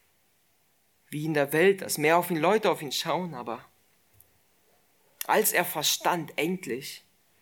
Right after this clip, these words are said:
dass es nicht um eine hohe Stellung geht und um wie viele Augen auf dich schauen, wie viele Leute dir zuklatschen, wie viele Leute dir dienen, sondern wie vielen Leuten du dienst,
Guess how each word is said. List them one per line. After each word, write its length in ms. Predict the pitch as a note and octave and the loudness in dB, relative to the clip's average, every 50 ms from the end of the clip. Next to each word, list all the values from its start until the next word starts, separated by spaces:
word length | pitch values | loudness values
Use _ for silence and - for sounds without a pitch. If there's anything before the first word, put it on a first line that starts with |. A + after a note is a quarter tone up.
| _ _ _ _ _ _ _ - | _ _ _ _ _ _ _ -4
dass 140 | - E3+ | -2 0
es 140 | D#3+ D#3 C#3+ | 0 0 2
nicht 200 | F3 G3+ F#3+ - | 0 0 2 2
um 80 | E3 D#3+ | 2 2
eine 300 | D#3 D3 C#3+ C3+ C3 C3+ | 2 2 2 -2 -2 0
hohe 220 | F3 G#3 A3 A#3 | 2 2 4 4
Stellung 540 | A3 - - - G3+ F#3+ G3+ A3+ A3 G#3 F3+ | 2 0 0 0 0 2 2 2 2 0 0
geht 300 | D3 C3+ B2 C3 D3+ - - - _ _ _ _ _ _ _ _ _ | -2 -2 -4 -4 -4 -8 -16 -20 _ _ _ _ _ _ _ _ _
und 180 | - - D#3+ F3 | -8 -4 -2 -2
um 100 | E3 D3 | 0 0
wie 100 | F3+ F#3+ | -2 -2
viele 200 | F3 G3 F#3+ - | 0 0 2 4
Augen 300 | C3 F3 G#3+ A3 G3+ F#3+ | 4 4 4 4 4 0
auf 160 | D3 D3 - - | -2 -2 -4 -8
dich 180 | - - - | -6 -4 -2
schauen, 340 | - E3 C#3 B2+ D3 D#3+ E3 _ _ _ - | 0 0 0 0 -2 -4 -10 _ _ _ -8
wie 100 | - E3 | -4 -2
viele 160 | D#3+ F#3+ F3+ | 2 2 4
Leute 280 | F3 F3 F#3 G3+ F#3+ F3+ | 4 6 4 4 0 -2
dir 180 | E3+ E3+ - - | -8 -8 -2 0
zuklatschen, 1200 | - - A3+ A3+ A3 - - D#3+ - D3 - - _ _ - - F3 E3+ E3+ - - - F#3+ F#3+ _ _ _ _ _ _ _ _ _ _ _ _ _ _ _ _ _ _ - | 0 0 0 -4 -10 -12 -12 -12 -12 -14 -14 -16 _ _ -10 -6 -6 -6 -6 -8 -10 -10 -12 -16 _ _ _ _ _ _ _ _ _ _ _ _ _ _ _ _ _ _ -6
wie 120 | - D#3+ C#3+ | -4 -2 2
viele 140 | E3+ G3 | 4 6
Leute 280 | F3+ F3+ G3+ G3 F#3+ E3+ | 6 6 6 4 2 -4
dir 400 | C#3+ C3+ - F#3+ C4 D#4 D4+ G#3+ | -8 -6 -6 0 2 4 4 4
dienen, 520 | D#3 E3 F3 F3+ F3+ F3 F3 F3 F3+ F#3 - - - - | 2 0 0 2 2 2 2 -2 -2 -6 -12 -16 -6 0
sondern 260 | - G#3 G3+ G3+ F#3 | 2 2 4 4 4
wie 80 | G#3 | 4
vielen 180 | F#3 G#3 A3 G#3 | 4 4 4 6
Leuten 560 | G3+ G#3 A3 A3 G#3+ G#3 F#3+ D3+ - - _ _ - | 8 8 8 6 4 0 -8 -8 -10 -16 _ _ -12
du 360 | D3+ D3 C#4+ D4+ D#4+ E4 C#4+ | -2 4 6 8 8 8 6
dienst, 800 | F#3+ - G3 G3 F#3+ G#3 A#3+ C4 B3+ - - - - - - | 6 6 6 6 6 6 2 2 0 0 0 0 -4 -8 -12